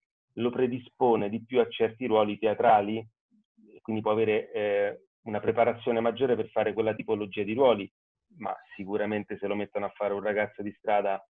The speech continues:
lo fa benissimo. Non, non, non ho particolari difficoltà, diciamo. La cosa che conta sempre è, diciamo, l'espressività, cioè l'attore deve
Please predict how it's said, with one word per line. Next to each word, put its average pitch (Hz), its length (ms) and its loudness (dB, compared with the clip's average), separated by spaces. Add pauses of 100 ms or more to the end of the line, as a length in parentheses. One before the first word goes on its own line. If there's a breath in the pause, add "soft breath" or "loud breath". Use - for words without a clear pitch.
(600)
lo 110 160 -8
fa 98 160 -4
benissimo. 104 880 -4 (1160 soft breath)
Non, 202 1500 -2
non, 285 240 4
non 277 260 4
ho 196 280 4
particolari 131 580 6
difficoltà, 117 1300 4
diciamo. 120 800 2 (1040 soft breath)
La 180 220 4
cosa 208 340 6 (200)
che - 200 -16
conta 175 440 -2
sempre 196 400 2
è, 135 220 2
diciamo, 156 280 -2
l'espressività, 131 800 -6
cioè 127 220 -4
l'attore 156 500 -2
deve 113 440 0